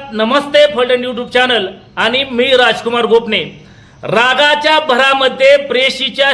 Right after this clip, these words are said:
शरीराचे तुकडे करून निर्गुण हत्या केल्याप्रकरणी प्रियकराला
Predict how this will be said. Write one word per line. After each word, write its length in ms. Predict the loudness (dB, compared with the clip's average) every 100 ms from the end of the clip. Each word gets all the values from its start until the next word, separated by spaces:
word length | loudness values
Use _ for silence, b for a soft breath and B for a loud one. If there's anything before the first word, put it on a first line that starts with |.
| -2
शरीराचे 500 | 0 2 2 2 -2
तुकडे 480 | -4 -8 -4 2 2
करून 400 | 4 2 2 -2 B B B B
निर्गुण 540 | -6 0 0 2 2
हत्या 440 | 2 0 0 0 0
केल्याप्रकरणी 840 | 0 0 0 2 0 2 0 0
प्रियकराला 840 | -4 -2 2 2 2 2 2 2